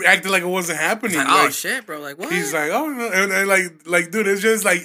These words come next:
Speaker 1: I thought there was times where he would come around.
Speaker 2: Mm-hmm.
Speaker 1: I'm like, "Okay, this dude, he realizes he fucked up. He's coming back around. He may apologize, you know, and get his shit together." Never, bro. Like, he was not going. He was like, "I make no mistakes. What the fuck is he talking about?"
Speaker 2: So,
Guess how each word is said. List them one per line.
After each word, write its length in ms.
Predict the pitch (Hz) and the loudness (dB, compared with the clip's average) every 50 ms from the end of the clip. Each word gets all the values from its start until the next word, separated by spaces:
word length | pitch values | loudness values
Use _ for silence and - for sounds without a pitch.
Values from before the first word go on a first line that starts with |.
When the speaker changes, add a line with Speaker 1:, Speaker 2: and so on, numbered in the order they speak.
| - | 0
Speaker 1:
I 120 | 156 190 196 | 2 2 2
thought 320 | 190 - 196 196 202 196 | 2 0 0 0 0 0
there 100 | 190 190 | -2 -6
was 140 | 185 180 180 | -6 -6 -8
times 320 | - - 185 185 190 185 | -6 -4 -2 -2 -2 -4
where 200 | 170 170 160 147 - - | -4 -4 -4 -4 -6 -8
he 100 | 151 180 | -10 -8
would 160 | 185 175 170 | -8 -8 -6
come 160 | - 175 165 | -8 -8 -6
around. 420 | 160 151 147 151 160 180 202 208 _ - | -6 -6 -6 -6 -6 -8 -8 -10 _ -16
Speaker 2:
Mm-hmm. 300 | 123 117 127 127 120 131 | -14 -12 -12 -10 -8 -6
Speaker 1:
I'm 80 | 156 | -4
like, 80 | 156 147 | -4 -4
"Okay, 160 | 147 147 151 | -4 -4 -4
this 160 | 147 160 160 | -4 -4 -6
dude, 160 | 151 165 160 156 139 | -6 -8 -8 -8 -10
he 100 | 156 147 | -12 -10
realizes 540 | 135 147 156 156 151 147 151 151 143 135 | -6 -4 -4 -4 -4 -4 -4 -6 -6 -10
he 80 | 143 147 | -14 -16
fucked 400 | - - - 151 147 _ _ - | -18 -10 -10 -10 -10 _ _ -10
up. 220 | 151 156 151 147 _ _ _ _ _ _ _ | -10 -10 -10 _ _ _ _ _ _ _ _
He's 100 | 139 139 | -16 -14
coming 260 | - - 160 151 156 | -12 -12 -10 -10 -8
back 140 | 147 143 139 | -8 -8 -8
around. 240 | 135 143 143 139 143 | -8 -10 -10 -10 -10
He 60 | 151 | -10
may 140 | 147 147 147 | -8 -6 -8
apologize, 680 | 143 - - 147 147 151 147 143 151 147 147 147 147 135 | -8 -6 -8 -8 -8 -8 -8 -8 -6 -4 -4 -4 -6 -8
you 80 | 143 | -10
know, 80 | 147 143 | -12 -10
and 80 | 139 | -8
get 100 | 135 143 | -6 -8
his 100 | 143 139 - | -6 -8 -10
shit 140 | - 147 - | -12 -12 -14
together." 340 | 151 147 151 151 151 151 143 - - _ _ _ - | -12 -8 -6 -6 -4 -6 -6 -8 -14 _ _ _ 0
Never, 340 | 165 180 196 190 175 160 151 | 4 4 4 4 4 0 -4
bro. 280 | 131 143 147 151 151 147 | -4 -4 -4 -2 -2 -2
Like, 140 | 147 147 | -2 -2
he 100 | 160 196 | -2 -2
was 160 | 202 180 170 160 | -2 -4 -6 -6
not 320 | 165 170 185 185 175 156 | -2 2 2 2 2 0
going. 260 | 170 175 170 156 151 | -4 -4 -4 -4 -4
He 80 | 151 160 | -6 -6
was 120 | 170 160 | -8 -6
like, 140 | 156 143 143 135 - - - - - | -6 -6 -8 -8 -10 -16 -20 -18 -4
"I 140 | - 156 185 | 2 2 2
make 220 | 190 202 196 190 175 | 4 4 2 2 0
no 100 | 185 185 | -4 -4
mistakes. 500 | 180 160 139 - - 139 127 113 - - | -4 -6 -8 -8 -8 -8 -10 -10 -12 -10
What 160 | 156 170 175 | -10 -10 -8
the 120 | - 220 | -8 -4
fuck 160 | 190 202 202 | -2 -2 -2
is 100 | 185 180 | -2 -2
he 60 | 170 170 | -6 -8
talking 240 | - 185 175 165 165 | -8 -8 -8 -8 -10
about?" 260 | 151 139 127 120 _ - | -10 -10 -12 -10 _ -6
Speaker 2:
So, 280 | - 160 151 143 135 | -2 -2 -2 -2 -4